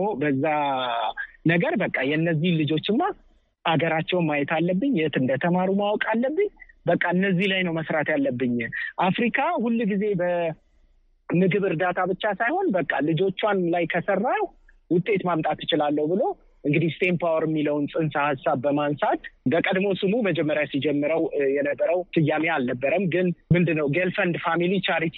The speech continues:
ትረስት ፈንድ በሚባል ጂ ኤፍ ሲ ቲ ስቴም ፓወር በዛ፣ እ፣ አቋቁሞ፣ እ፣ ወደ ኢትዮጵያ ይመጣል ማለት ነው። በእነዚህ ልጆች ምክንያት እንግዲህ የተጀመረች ነገር ነች። እንግዲህ የዛሬ አስራ አራት ዓመት።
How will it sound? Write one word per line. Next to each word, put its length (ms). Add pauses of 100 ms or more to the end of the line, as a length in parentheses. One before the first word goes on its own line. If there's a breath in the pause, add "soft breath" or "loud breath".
ትረስት 420
ፈንድ 300
በሚባል 520
ጂ 180
ኤፍ 180
ሲ 200
ቲ 180 (120)
ስቴም 320
ፓወር 260 (420 loud breath)
በዛ፣ 320 (260)
እ፣ 100 (240)
አቋቁሞ፣ 600 (580)
እ፣ 220
ወደ 220
ኢትዮጵያ 340
ይመጣል 400
ማለት 300
ነው። 160
በእነዚህ 520
ልጆች 340
ምክንያት 400 (360 loud breath)
እንግዲህ 320
የተጀመረች 680
ነገር 300
ነች። 240
እንግዲህ 260
የዛሬ 300
አስራ 240
አራት 280
ዓመት። 240